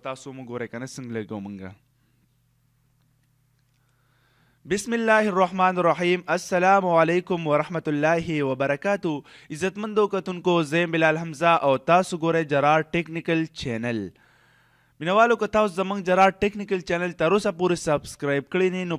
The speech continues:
په دغه لاندې لیکلو سره کوم سور بټن دی، په دغه باندې کلیک کړئ، زموږ جرار ټیکنیکل چینل سبسکرایب کړئ او ورسره په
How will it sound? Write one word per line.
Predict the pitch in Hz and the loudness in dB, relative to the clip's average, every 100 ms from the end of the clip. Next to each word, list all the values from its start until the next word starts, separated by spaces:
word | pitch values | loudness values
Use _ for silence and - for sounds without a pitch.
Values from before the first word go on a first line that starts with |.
| 147 | -2
په | 135 135 135 139 131 | 0 2 0 -4 -2
دغه | 147 151 | 0 0
لاندې | 156 185 180 185 185 - _ _ _ - | 0 -2 0 -2 -4 -10 _ _ _ -6
لیکلو | 143 - 220 202 | -4 -2 -2 0
سره | 202 185 | -2 -2
کوم | 160 147 | -6 -8
سور | - - 202 196 175 | -12 -2 2 2 2
بټن | 175 175 | 0 -4
دی، | 175 | -2
په | 156 165 | -2 0
دغه | 165 156 | 2 0
باندې | 151 143 | 0 -4
کلیک | 156 170 170 | -6 -6 -4
کړئ، | 143 | -6
زموږ | 135 147 147 | -6 -6 -4
جرار | 143 147 147 165 | 0 0 -2 -6
ټیکنیکل | 165 160 147 | -8 -8 -6
چینل | 139 143 151 160 | -6 -6 -6 -8
سبسکرایب | 147 - 170 190 196 196 | -10 -10 -6 -4 -4 -4
کړئ | 190 - - - | -6 -8 -20 -8
او | 143 156 | -4 -2
ورسره | 156 156 180 | -2 -4 -4
په | 185 | -2